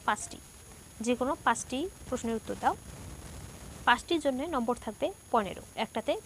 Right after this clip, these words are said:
তিন নম্বর করে। এরপরে তিন নম্বরে "ছবি দেখে লেখো"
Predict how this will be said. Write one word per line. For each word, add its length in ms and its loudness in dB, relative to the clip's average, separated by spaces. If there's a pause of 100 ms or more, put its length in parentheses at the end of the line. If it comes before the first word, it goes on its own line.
তিন 140 4
নম্বর 320 -2
করে। 180 -14 (1400)
এরপরে 320 8
তিন 200 0
নম্বরে 280 2 (380)
"ছবি 340 4
দেখে 320 4 (500)
লেখো" 340 2